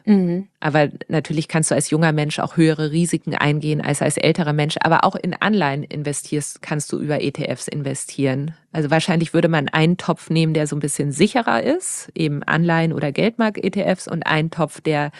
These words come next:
Speaker 2: risikoreicher und renditestärker
Speaker 1: Mhm.
Speaker 2: ist, in Aktien. Und dann würdest du das über die zwanzig Jahre sukzessive umschichten. Am Anfang höheres Risiko und am Ende geringeres Risiko.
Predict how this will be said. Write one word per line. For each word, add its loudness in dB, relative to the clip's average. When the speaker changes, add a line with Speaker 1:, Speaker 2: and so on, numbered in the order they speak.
Speaker 2:
risikoreicher 0
und -4
renditestärker 0
Speaker 1:
Mhm. 2
Speaker 2:
ist, -2
in -2
Aktien. -2
Und -2
dann 2
würdest -2
du -4
das 0
über -2
die -6
zwanzig -4
Jahre 0
sukzessive 0
umschichten. 0
Am -2
Anfang 0
höheres 2
Risiko -2
und -6
am -2
Ende -4
geringeres -2
Risiko. -6